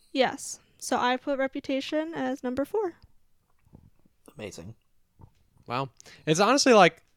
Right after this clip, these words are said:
Speaker 3: like, because she has, what, now twelve, thirteen, something like that,
Speaker 2: Twelve.
Speaker 3: studio
Speaker 2: Yeah.
Speaker 3: albums. Uh, the top five is actually, you know, a pretty, pretty, uh,
Speaker 2: It's a pretty big
Speaker 3: what's the
Speaker 2: deal.
Speaker 3: word? Prestigious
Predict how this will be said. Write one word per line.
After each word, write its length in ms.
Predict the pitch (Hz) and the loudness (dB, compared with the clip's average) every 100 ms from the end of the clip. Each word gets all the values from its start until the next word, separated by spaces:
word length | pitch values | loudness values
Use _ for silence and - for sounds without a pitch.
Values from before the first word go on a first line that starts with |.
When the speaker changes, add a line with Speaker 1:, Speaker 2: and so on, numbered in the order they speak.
| _ _ _ | _ _ _
Speaker 3:
like, 360 | - 151 - - _ _ - - | 0 2 2 -6 _ _ -14 -8
because 320 | 156 202 220 | 0 2 4
she 80 | 208 | 4
has, 160 | 160 | 4
what, 220 | 156 143 123 | 4 2 2
now 140 | 117 - | -2 -2
twelve, 600 | - - 120 120 123 135 | -10 -8 0 2 2 0
thirteen, 600 | - 139 - 135 131 139 - - | -2 -2 -2 -4 -2 -6 -10 -10
something 240 | 135 131 | -6 -4
like 80 | 127 | -4
that, 80 | 127 | -2
Speaker 2:
Twelve. 160 | - | -4
Speaker 3:
studio 340 | - 127 131 - - - _ _ _ _ _ | -2 -2 -2 -4 -10 -20 _ _ _ _ _
Speaker 2:
Yeah. 180 | 113 - - _ | -14 -14 -16 _
Speaker 3:
albums. 600 | 120 120 131 131 131 - _ _ _ _ _ | -10 -6 -6 -6 -6 -8 _ _ _ _ _
Uh, 640 | 123 117 113 113 113 110 107 - _ _ _ _ _ _ _ _ - | -6 -4 -2 -4 -4 -6 -10 -14 _ _ _ _ _ _ _ _ -10
the 100 | 143 | -2
top 200 | 165 208 | 2 4
five 200 | 226 262 | 4 4
is 60 | 202 | 4
actually, 400 | 214 - 214 190 | 2 2 2 4
you 60 | 180 | 4
know, 240 | 160 170 151 | 2 2 -4
a 60 | |
pretty, 300 | 135 170 156 147 _ _ - | -6 -2 -4 -6 _ _ -6
pretty, 320 | 151 143 139 | -2 0 0
uh, 360 | 127 123 120 117 - _ - - | 2 2 0 -2 -10 _ -18 -12
Speaker 2:
It's 600 | - - - - _ - | -12 -12 -18 -20 _ -8
a 20 | |
pretty 160 | 320 220 | -6 -2
big 120 | 120 | -2
Speaker 3:
what's 100 | 147 | 2
the 40 | 370 | 4
Speaker 2:
deal. 80 | - | 2
Speaker 3:
word? 160 | 127 | -2
Prestigious 960 | - 123 - - 156 143 143 - - | -8 -4 -4 -2 -2 0 2 2 2